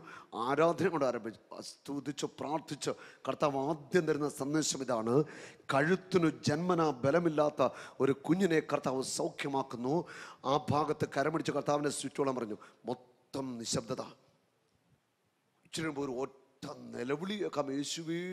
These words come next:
എന്നൊരു നിലവിളി കേൾക്കാം. പള്ളിമുറിയുടെ ഭാഗത്തു നിന്ന് സ്ത്രീകൾ നിലവിളിക്കുക. സംഭവം എന്താണെന്നറിയുമോ? ഒരു കുടുംബം, അവരുടെ അഞ്ചു വയസ്സുള്ള കുഞ്ഞ് ജന്മനാ കഴുത്തിന്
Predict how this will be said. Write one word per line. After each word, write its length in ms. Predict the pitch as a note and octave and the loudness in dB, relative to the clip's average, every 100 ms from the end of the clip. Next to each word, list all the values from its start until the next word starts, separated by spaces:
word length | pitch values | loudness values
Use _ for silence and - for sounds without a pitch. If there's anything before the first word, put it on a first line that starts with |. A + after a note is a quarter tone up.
| F3+ F3+ | -6 -4
എന്നൊരു 260 | D#3+ C#3+ B2+ | -4 -4 -4
നിലവിളി 280 | B2+ D#3 E3+ | -4 -4 -2
കേൾക്കാം. 260 | E3 C#3 G#2+ - - - _ - | -2 -2 -6 -12 -20 -20 _ -8
പള്ളിമുറിയുടെ 420 | B2+ D#3 E3 D#3+ - | -6 0 2 0 -2
ഭാഗത്തു 340 | C3+ D#3 E3 E3 | -4 -2 -2 -2
നിന്ന് 140 | C#3+ - | -4 -8
സ്ത്രീകൾ 460 | - D3+ G3 F3 D#3 | -8 -4 -2 -2 -4
നിലവിളിക്കുക. 480 | C#3+ C#3 C#3+ - C3 A2 - - _ - | -4 -4 -4 -4 -6 -6 -12 -20 _ -12
സംഭവം 220 | A2+ B2 D3 | -6 0 2
എന്താണെന്നറിയുമോ? 420 | D#3 D3+ D3+ C#3+ - - - | 2 2 2 0 -2 -14 -4
ഒരു 100 | C3 C3+ | -2 0
കുടുംബം, 340 | A#2+ C#3 C3 - - - - | 0 0 0 -2 -12 -12 -2
അവരുടെ 240 | C3+ D3+ D3 C#3+ | 2 4 4 2
അഞ്ചു 280 | F3+ - G3+ | 2 2 4
വയസ്സുള്ള 380 | D#3+ C3+ C3 B2+ - | 4 2 0 -2 0
കുഞ്ഞ് 260 | C#3+ C#3+ G#2+ - - - G#2+ | -2 0 -2 -8 -18 -10 0
ജന്മനാ 380 | D3+ F3 E3+ D#3+ C#3 - - _ - - C#3 | 2 4 4 4 2 -6 -20 _ -16 -2 2
കഴുത്തിന് 440 | D#3 F#3 E3+ | 2 2 0